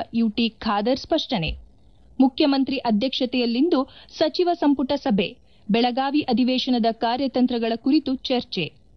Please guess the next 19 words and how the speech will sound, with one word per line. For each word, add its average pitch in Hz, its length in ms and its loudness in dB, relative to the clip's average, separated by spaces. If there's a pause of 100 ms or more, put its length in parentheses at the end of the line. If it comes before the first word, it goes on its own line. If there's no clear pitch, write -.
(460)
ಶಿಶುಗಳ 381 520 4
ಮರಣ 302 320 0
ಪ್ರಮಾಣ 285 460 -2
ಕಡಿಮೆ 269 380 0
ಮಾಡಲು 254 400 -2
ಸರ್ಕಾರ 247 480 -2 (160)
ಆದ್ಯತೆ. 240 460 0 (320)
ಆರೋಗ್ಯ 226 420 0
ಸಚಿವ 226 320 -2 (160)
ದಿನೇಶ್ 220 360 0
ಗುಂಡೂರಾವ್. - 480 2 (1160)
ಬಳ್ಳಾರಿ 349 380 0
ವಿಮ್ಸ್‌ನಲ್ಲಿ 294 580 2
ಬಾಣಂತಿ 262 480 2
ಸಾವು 254 360 -2
ಪ್ರಕರಣ. 202 420 -2 (460)
ವರದಿ 294 320 4
ನೀಡುವಂತೆ 262 560 2
ಜಿಲ್ಲಾಧಿಕಾರಿಗೆ 240 960 0